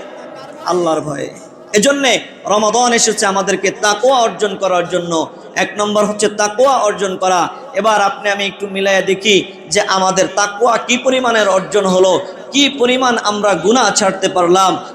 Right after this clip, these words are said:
কি পরিমাণ গুনাহ থেকে বিরত থাকতে পারলাম, আর কি পরিমাণ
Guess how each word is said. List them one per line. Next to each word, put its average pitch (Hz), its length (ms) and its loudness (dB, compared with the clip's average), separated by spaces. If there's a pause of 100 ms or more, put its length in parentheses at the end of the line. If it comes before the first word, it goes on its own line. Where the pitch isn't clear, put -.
কি 262 120 2
পরিমাণ 240 460 0
গুনাহ 226 300 0
থেকে 240 260 2
বিরত 220 300 2
থাকতে 226 360 -2
পারলাম, 196 480 0 (260)
আর 214 220 2 (100)
কি 302 160 4
পরিমাণ 247 420 0